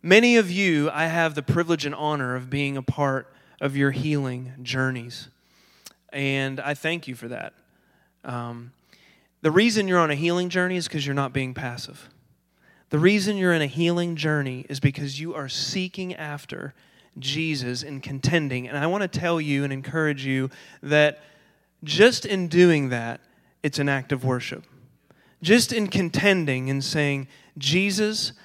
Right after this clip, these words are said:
I put my trust in you. I can't see right now. I don't know how to fix this. I don't feel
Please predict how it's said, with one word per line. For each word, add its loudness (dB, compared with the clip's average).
I 2
put 4
my -2
trust 0
in 0
you. 4
I 0
can't -2
see 0
right 4
now. -2
I 4
don't 8
know 8
how 2
to 2
fix 0
this. -2
I 2
don't 6
feel 4